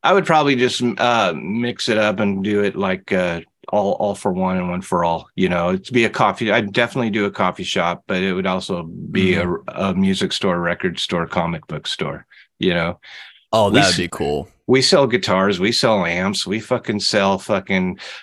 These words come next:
Speaker 1: you know, uh, comic books.
Speaker 2: Cafe
Speaker 1: We s-,
Speaker 2: lattes. <laughs>
Speaker 1: and we s-, yeah, and lattes. And we also sell,
Speaker 2: <laughs>
Speaker 1: and we also sell records, you know? Just a little bit of everything, you know? Hell, well,
Speaker 2: That's
Speaker 1: dude,
Speaker 2: actually a really
Speaker 1: is
Speaker 2: cool
Speaker 1: it
Speaker 2: idea.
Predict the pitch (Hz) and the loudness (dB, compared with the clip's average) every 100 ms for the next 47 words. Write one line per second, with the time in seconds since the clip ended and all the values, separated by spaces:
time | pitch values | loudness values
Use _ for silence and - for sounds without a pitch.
0 | - 107 104 98 92 92 85 - 87 90 | -6 -2 0 2 0 0 -4 -4 -2 -2
1 | 78 - - - 101 101 - 101 104 107 | -4 -8 -6 0 0 0 -2 0 2 0
2 | - 127 139 175 104 87 - - 254 160 | 2 2 4 0 -2 -2 -4 -4 0 2
3 | 110 110 113 - 110 127 151 120 - _ | 2 2 2 0 2 2 0 -4 -12 _
4 | _ - - - 104 113 135 117 - - | _ -4 -4 -2 0 2 4 4 2 2
5 | 165 117 104 - 214 247 233 - 131 131 | 2 0 -2 -6 -4 -4 -6 0 2 4
6 | 135 123 156 165 143 139 127 - - - | 4 4 4 4 4 4 2 -2 -18 -8
7 | 123 113 120 117 117 135 - 143 147 190 | -6 -2 0 0 -2 -4 -2 -2 -2 -4
8 | 196 80 - - - 101 101 120 - _ | -6 -10 -10 -12 -4 0 2 0 -4 _
9 | _ _ _ _ _ 127 123 131 131 135 | _ _ _ _ _ -2 2 4 4 4
10 | 135 123 135 135 92 85 - _ _ _ | 2 4 2 0 -4 -6 -12 _ _ _
11 | - 92 110 - _ _ _ _ - - | -2 0 -2 -8 _ _ _ _ -20 -2
12 | - 359 - 247 233 226 180 220 381 349 | 4 4 6 6 6 6 6 6 6 4
13 | 233 233 226 190 220 208 202 208 120 104 | 0 2 4 6 6 2 0 0 0 -4